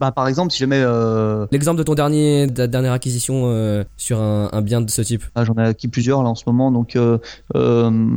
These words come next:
Speaker 1: par exemple, si jamais il y a un problème de dégâts des eaux, là, là, là, j'ai, j'ai vendu un bien, euh, il y a, il y a quoi, il y a, il y a, il y a trois semaines, et, euh, je l'avais acheté, il y a eu un gros
Speaker 2: D'accord.
Speaker 1: dégât des eaux. Il avait le dégât des eaux, euh, enfin, il y avait un problème sur le règlement de copropriété, c'était que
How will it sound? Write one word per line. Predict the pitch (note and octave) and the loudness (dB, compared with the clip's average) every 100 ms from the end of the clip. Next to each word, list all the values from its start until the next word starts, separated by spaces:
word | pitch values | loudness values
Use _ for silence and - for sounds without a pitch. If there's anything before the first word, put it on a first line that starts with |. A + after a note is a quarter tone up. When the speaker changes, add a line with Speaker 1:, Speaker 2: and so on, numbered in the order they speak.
| - - - | -4 -10 -6
Speaker 1:
par | D#3 | -2
exemple, | D#3+ D3 B2+ | 0 0 -2
si | - | -4
jamais | C3+ D#3+ | -2 0
il | D#3+ | 0
y | |
a | |
un | C#3+ | 0
problème | D3 C3+ | 0 0
de | C3 | 2
dégâts | C3 | 0
des | A#2 G#2 | 0 -2
eaux, | G2+ | 0
là, | G2+ G#2 G#2+ | 0 2 2
là, | A2+ A2+ A2+ A#2+ - | 2 2 0 -2 -2
là, | C3+ | 0
j'ai, | A#2+ A#2+ | -2 -2
j'ai | A2+ | -2
vendu | A2+ B2 B2+ B2+ | 0 0 0 0
un | |
bien, | A2+ C3 B2 | 0 0 0
euh, | A2 G#2 G#2 | 0 -2 -2
il | |
y | G#2 | -4
a, | G#2 | -4
il | G2+ | -4
y | |
a | G2+ | -6
quoi, | - A#2 | -4 -4
il | |
y | A2+ | -2
a, | G#2+ | -2
il | |
y | G#2 | -2
a, | G2+ | 0
il | |
y | A2 | -2
a | |
trois | - B2 | -2 -2
semaines, | - C#3 D#3+ C3+ - - | 0 0 2 0 -2 -4
et, | B2+ A2 A2 | 0 2 4
euh, | A2 G#2+ | 2 2
je | G#2 | 2
l'avais | G#2+ | 2
acheté, | A2 - | 0 0
il | D3+ | 0
y | |
a | A2+ | 2
eu | A#2 | 2
un | A#2 | 2
gros | A#2+ | 0
Speaker 2:
D'accord. | A#2+ | 0
Speaker 1:
dégât | A#2+ A2+ | 0 -2
des | G#2 | -6
eaux. | G#2 - _ _ - - - - | -10 -14 _ _ -20 -20 -20 -6
Il | A#2 | -2
avait | A2+ B2 B2+ A#2+ A#2 | -2 -2 -2 0 2
le | A2+ A2+ | 4 2
dégât | A#2 A2+ | 0 -6
des | A2+ C3+ | -8 0
eaux, | D3 D3+ C#3 A2+ | 2 4 2 0
euh, | |
enfin, | G#2 G#2+ | -2 -2
il | A2 | 0
y | |
avait | A2 | 0
un | G2+ | 0
problème | B2+ C3+ C3 | 0 0 0
sur | A#2+ | 0
le | A2 | -2
règlement | G#2+ A2+ A2 | 0 2 0
de | |
copropriété, | - - A2 A#2 A2+ B2+ D#3 | -2 -6 -4 0 0 0 0
c'était | - A2+ | -2 -6
que | - A2+ | -2 -2